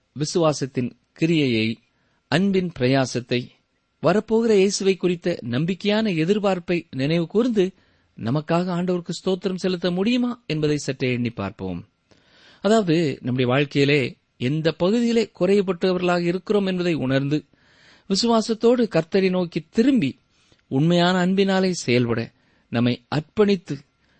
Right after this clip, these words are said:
நித்தியத்தை குறித்த நிச்சயமுள்ளவர்களாய் முன்னோக்கி செல்ல நம்மை தாழ்த்தி அவருடைய கரங்களிலே கொடுப்போமா? ஜெபம் செய்வோம். எங்களை நேசிக்கிற எங்கள் அன்பின் ஆண்டவரே,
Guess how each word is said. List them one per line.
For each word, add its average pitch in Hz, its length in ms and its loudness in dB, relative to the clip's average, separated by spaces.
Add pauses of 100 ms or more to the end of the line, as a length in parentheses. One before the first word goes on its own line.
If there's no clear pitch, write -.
(140)
நித்தியத்தை 156 540 0
குறித்த 165 360 -2
நிச்சயமுள்ளவர்களாய் 156 800 0 (420)
முன்னோக்கி 165 540 2
செல்ல 120 240 0 (520)
நம்மை 151 260 2
தாழ்த்தி 190 460 -2 (380)
அவருடைய 127 400 0
கரங்களிலே 156 400 0
கொடுப்போமா? 160 500 -2 (640)
ஜெபம் 104 260 -2
செய்வோம். 90 420 -6 (800)
எங்களை 185 180 2
நேசிக்கிற 196 400 -2
எங்கள் 131 200 -2
அன்பின் 123 220 -4
ஆண்டவரே, 127 340 -2